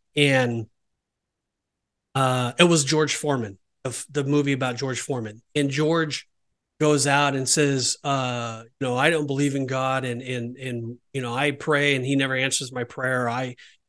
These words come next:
know, something happens and I get mad at God," or something like that. And I was just thinking, that's really a lot of people. They go to God saying, "God, heal my brother," and your brother dies. Um, and then you're mad at God. You're blaming God for all of that. And they have no idea who God is. They don't know that he's a loving, good God.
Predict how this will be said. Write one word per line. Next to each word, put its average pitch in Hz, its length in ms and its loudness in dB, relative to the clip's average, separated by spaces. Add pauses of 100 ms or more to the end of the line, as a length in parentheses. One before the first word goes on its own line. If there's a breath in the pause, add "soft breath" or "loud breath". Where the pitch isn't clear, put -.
know, 127 60 0
something 156 340 4
happens 131 480 -2
and 127 80 -2
I 139 60 0
get 143 200 0
mad 135 240 0
at 120 120 -8
God," 131 340 -2
or 123 160 -6
something 143 360 0
like 127 180 -12
that. 143 260 -2
And 135 100 -8
I 151 80 0
was 165 100 -2
just - 200 -2
thinking, 160 380 -2 (560 soft breath)
that's 202 340 2
really 180 280 2
a 151 60 0
lot 143 200 0
of 131 80 -6
people. 190 300 -8
They 143 140 -4
go 151 320 0
to 208 80 -2
God 143 440 0
saying, 135 320 0
"God, 240 280 2
heal 233 240 8
my 214 220 6
brother," 160 640 2
and 147 340 0
your 139 100 0
brother 143 280 0
dies. 131 540 0 (580)
Um, 143 300 2
and 156 140 2
then 185 120 4
you're 180 120 8
mad 165 240 4
at 156 120 -2
God. 196 400 -2
You're 135 140 -2
blaming 165 380 2
God 190 360 -2
for 143 100 -4
all 123 140 -4
of 120 60 -8
that. 127 120 -8
And 135 80 -8
they 147 60 -4
have 156 140 -2
no 202 380 4
idea 190 320 2
who 160 140 0
God 143 300 2
is. 170 180 0
They 147 100 2
don't 170 280 2
know 196 220 6
that 196 140 2
he's 156 160 0
a 143 60 -2
loving, 135 320 -2
good 127 180 -8
God. - 140 -20